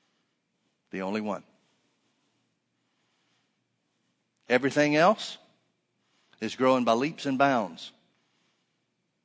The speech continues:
Everything else meaning other religions. Islam is growing at a much greater rate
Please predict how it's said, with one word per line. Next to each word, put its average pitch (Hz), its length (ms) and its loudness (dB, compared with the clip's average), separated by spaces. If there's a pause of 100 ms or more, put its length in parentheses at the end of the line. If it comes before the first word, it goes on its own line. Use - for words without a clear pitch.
(320)
Everything 123 380 0
else 120 180 0
meaning 117 240 0
other 107 140 -2
religions. 113 480 -6 (1000)
Islam 160 420 4 (1500)
is 107 160 -10
growing 123 480 -2 (200)
at 110 140 -2
a 107 100 -2
much 123 440 2
greater 131 260 0
rate 120 400 0